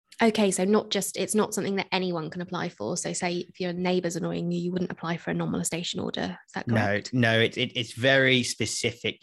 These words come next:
Speaker 2: individuals who, who can apply for the, these orders. As these are powerful orders, which obviously, um, prevent you from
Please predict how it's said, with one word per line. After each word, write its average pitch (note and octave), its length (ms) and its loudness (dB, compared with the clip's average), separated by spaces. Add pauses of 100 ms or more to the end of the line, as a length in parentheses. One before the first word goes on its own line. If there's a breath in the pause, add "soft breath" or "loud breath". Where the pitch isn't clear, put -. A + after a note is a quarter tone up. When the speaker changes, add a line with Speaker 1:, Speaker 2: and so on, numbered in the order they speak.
Speaker 2:
individuals G#2+ 560 -6
who, G#2+ 220 -2
who G#2 100 -2
can G2+ 200 -2
apply G2 300 -2
for G2 140 -8
the, G2+ 360 -6
these G2+ 180 -6
orders. G2+ 240 -2
As G#2 140 -4 (340 loud breath)
these A#2 180 6
are C3 180 8
powerful G#2+ 440 4
orders, G#2 340 0
which A2 180 -6
obviously, G#2 600 -2 (300 loud breath)
um, A2 120 0
prevent G#2 380 0
you G#2+ 140 -2
from G#2 440 -4